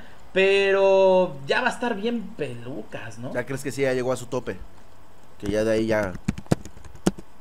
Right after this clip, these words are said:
Speaker 1: No, no creo que haya llegado a su tope, porque si no, no te diría que a lo mejor, a lo, a lo mejor debería tener oportunidad en otro tipo de clubs.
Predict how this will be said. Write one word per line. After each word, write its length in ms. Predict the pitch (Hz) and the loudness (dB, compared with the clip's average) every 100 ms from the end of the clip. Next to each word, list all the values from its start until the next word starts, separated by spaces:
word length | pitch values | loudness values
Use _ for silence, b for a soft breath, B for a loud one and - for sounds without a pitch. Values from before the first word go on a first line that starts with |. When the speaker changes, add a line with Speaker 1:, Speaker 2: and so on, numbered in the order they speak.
| - - b b b | -14 -14 b b b
Speaker 1:
No, 500 | 185 226 240 190 - - - 220 | 4 8 8 6 -2 -12 -12 -6
no 320 | 196 240 285 | 4 8 8
creo 220 | 285 294 | 8 6
que 80 | 277 | 10
haya 100 | 277 | 10
llegado 240 | 233 220 | 10 6
a 40 | 240 | 4
su 180 | 208 202 | 0 0
tope, 240 | 196 233 | 4 2
porque 500 | - 185 - 160 - 131 - | 4 2 2 0 -2 -8 -8
si 140 | 156 | -2
no, 120 | 175 | 0
no 120 | 196 | 2
te 100 | 202 | 2
diría 300 | 165 156 170 | 0 2 2
que 80 | 180 | 4
a 20 | |
lo 80 | 165 | 0
mejor, 300 | 135 139 156 - - - - | 0 0 -2 -6 -14 -10 -2
a 140 | 151 | 0
lo, 180 | 147 143 156 | 0 -4 0
a 140 | 165 | 2
lo 100 | 160 | 2
mejor 260 | 156 170 190 | 4 4 6
debería 340 | 196 160 170 | 6 4 2
tener 260 | 175 165 160 b b - | 2 -2 -4 b b 0
oportunidad 640 | 165 156 151 147 147 156 | 2 2 0 -2 0 2
en 120 | 160 143 | 2 2
otro 580 | 143 151 156 156 156 | 4 4 4 4 0
tipo 280 | 135 127 135 | -4 -2 0
de 100 | 139 | 2
clubs. 280 | 196 208 | 4 2